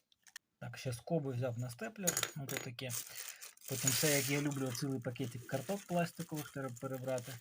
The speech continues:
Ціла колекція. І ось непогана знахідка. Тут, типу, коробочка Cavery World. І співпадає коробочка Cavery World, е, оцей от, е, гаманець або портмоне великого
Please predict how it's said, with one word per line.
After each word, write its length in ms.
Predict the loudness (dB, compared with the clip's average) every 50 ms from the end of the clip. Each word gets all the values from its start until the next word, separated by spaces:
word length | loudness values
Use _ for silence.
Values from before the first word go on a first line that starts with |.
| -14 _ _ _ _ _ _ _ _ _ _ _ -18 -12 -6
Ціла 200 | -4 -2 -2 -2
колекція. 640 | 0 0 2 4 4 2 2 0 -4 -2 0 2 2 2 2 0 0 -2 -10 -12 _ _ -10 -10 -8 -6 -6 -10 -10 -10 _ _ _ _ _ _ _ _ _
І 60 | -6 -6
ось 220 | -4 -4 -4 -6
непогана 420 | -8 -6 -4 -2 -2 -2 -2 -2
знахідка. 840 | -2 -2 0 -2 -2 -4 -6 -10 -6 -4 -2 0 0 0 0 -2 -4 -8
Тут, 200 | -10 -16 -14 _
типу, 500 | -10 -10 -10 -10 _ -8 -6 -4 -4 -4 -4 -4
коробочка 760 | -4 -2 -2 -2 -2 -2 -4 -6 -8 -8 -6 -4 -4 -4 -6 -8 _ _ _
Cavery 440 | -2 0 2 2 2 0 2 2 4
World. 520 | 4 6 6 8 6 6 6 4 -2 -6 -12 -14 _ _ -8 -2
І 300 | 0 2 4 2 2 0 -4 _ _ _ _ _ _
співпадає 640 | -20 -14 -10 -10 -8 -4 -4 0 2 4 4 4 2
коробочка 500 | 0 -2 -4 -2 -4 -4 -6 -8 -10 -8
Cavery 420 | -2 0 0 0 0 -2 -4 -4
World, 360 | -4 -2 -2 -2 -2 -4 -6 -12 _ -20 _ _ -12
е, 60 | -10
оцей 540 | -10 -10 -12 -14 -18 -20 -18 -14 -10 -10 -10
от, 140 | -10 -12 -14 -16 -20 -20 _ _ _ _ _ _ _ _ _ _ -10
е, 240 | -6 -4 -4 -2 -2 -2
гаманець 500 | 0 0 0 0 -2 -4 -6 -6 -8 -10
або 220 | -8 -6 -6 -6 -6
портмоне 680 | -6 -4 -6 -6 -6 -4 -4 -2 -2 0 0 -2 -2
великого 500 | -2 -2 -4 -4 -4 -4 -2 -2 0